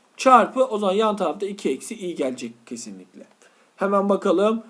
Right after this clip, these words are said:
Elli biri, e, dörde bölsem bir kere var dört. On birde iki kere var sekiz. Kalan ne? Üç. I küp de neydi? Eksi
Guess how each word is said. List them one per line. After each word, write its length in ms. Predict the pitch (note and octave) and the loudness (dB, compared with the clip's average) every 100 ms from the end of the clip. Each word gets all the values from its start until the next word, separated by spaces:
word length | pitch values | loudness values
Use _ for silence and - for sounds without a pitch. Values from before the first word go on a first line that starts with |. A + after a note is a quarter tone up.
| - _ _ - | -20 _ _ 0
Elli 340 | F#3 F#3+ F#3+ | 2 2 0
biri, 460 | F#3+ F#3+ G3 G3 - | 2 8 8 6 -2
e, 400 | - D3 D3 C#3+ | -4 0 0 -2
dörde 360 | D#3+ F#3 G3 G3+ | 2 4 4 4
bölsem 420 | F3+ D#3+ D#3+ C#3+ | 4 2 0 -4
bir 180 | F#3 G3 | -4 -2
kere 220 | F3+ D3+ | -2 -4
var 280 | D3 B2+ D3 | -4 -8 -2
dört. 360 | E3+ G#3+ A#3+ A#3+ - _ _ _ | 4 6 4 -2 -16 _ _ _
On 280 | G#3 A3 G#3 | 4 6 6
birde 520 | F3+ E3+ G3+ A#3 A#3 - _ _ _ _ _ _ _ _ _ _ _ - | 2 6 6 6 4 -8 _ _ _ _ _ _ _ _ _ _ _ -4
iki 220 | G3+ A3+ | 2 4
kere 260 | A3 F3 | 4 4
var 180 | D#3 B2+ | 0 -2
sekiz. 840 | A2+ - F#3+ F#3+ A#3 A#3 A#3+ A3 - | -8 -6 -2 -2 2 4 2 -4 -8
Kalan 400 | A3 G#3+ F#3+ D#3 | -2 0 0 -2
ne? 220 | G3+ A3 - - | -2 -4 -6 -10
Üç. 260 | E3 A#2 - | -8 -8 -10
I 100 | G3 | -8
küp 180 | G3+ F#3+ | -6 -4
de 120 | F#3 | -4
neydi? 480 | F3+ C#3+ G#3+ A#3+ B3+ - _ - | -2 -4 2 2 2 -10 _ -12
Eksi 460 | C3+ - - E3+ | -10 -10 -10 -10